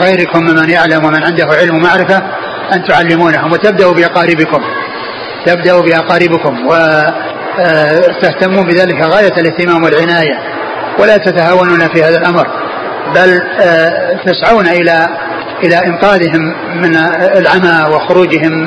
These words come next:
من الظلمات إلى النور، وهذا أعظم، آه، آه، شيء تقدمونه لأقاربكم وغير أقاربكم من أهل بلدكم.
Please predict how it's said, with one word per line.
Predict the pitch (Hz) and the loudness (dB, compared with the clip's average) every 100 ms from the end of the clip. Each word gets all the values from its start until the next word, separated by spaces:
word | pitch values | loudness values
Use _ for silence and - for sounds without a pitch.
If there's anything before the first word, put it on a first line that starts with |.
| 165 | -4
من | 170 | -2
الظلمات | 165 175 175 165 170 160 175 | -2 -2 -2 0 2 2 0
إلى | 165 165 | 0 -2
النور، | 165 190 165 - - - - - - - - | 0 2 0 -2 -8 -8 -8 -10 -10 -10 0
وهذا | 170 202 180 175 180 202 | 2 2 2 2 0 0
أعظم، | 214 196 175 170 180 - - - - - - | 2 2 2 2 0 -2 -8 -8 -8 -8 0
آه، | 190 170 165 165 160 156 160 147 - - 170 | 2 2 2 2 2 0 -2 -6 -10 -8 -2
آه، | 170 156 147 | 0 0 0
شيء | 202 190 - | 0 0 -2
تقدمونه | 180 175 160 190 202 170 160 170 | -2 0 0 0 0 0 2 2
لأقاربكم | 165 160 160 - - 165 185 170 190 196 196 190 | 2 2 0 -2 -4 -2 0 0 2 0 0 0
وغير | 180 233 226 202 | 2 4 4 2
أقاربكم | 185 180 175 175 170 175 | 2 0 2 0 0 0
من | 170 170 165 | 0 0 -2
أهل | - 160 170 | -2 0 2
بلدكم. | 180 175 165 160 170 | 2 0 0 0 0